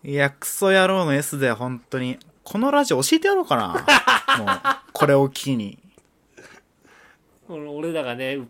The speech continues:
Speaker 2: 憤溜まってたってことをね、知らせるために教えてもいいかもしんない。
Speaker 1: うん。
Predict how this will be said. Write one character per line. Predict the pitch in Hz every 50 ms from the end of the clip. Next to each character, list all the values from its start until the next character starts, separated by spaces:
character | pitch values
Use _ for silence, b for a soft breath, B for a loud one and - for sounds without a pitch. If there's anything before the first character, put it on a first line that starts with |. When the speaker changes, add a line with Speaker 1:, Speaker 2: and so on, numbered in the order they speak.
| _ -
Speaker 2:
憤 | 156 156 147
溜 | - 160 160
ま | 160 165
っ | 160
て | - 165
た | 165 143
っ | 131
て | - -
こ | 123 131 117
と | - 131
を | 120
ね、 | 113 120 135 143 151 165 _ _ _ _ _ _ _
知 | _ -
ら | 147 147 139
せ | -
る | 160 139
た | 170 165
め | 165
に | 156 131 117 113
教 | 110 127 127 135
え | 175 185
て | 185 190
も | 185 185
い | 190
い | 185
か | 175 151
も | 131
し | 120 -
ん | 127
な | 127 127 123 120
い。 |
Speaker 1:
う | 117
ん。 | 113 110 110 120 123 180 262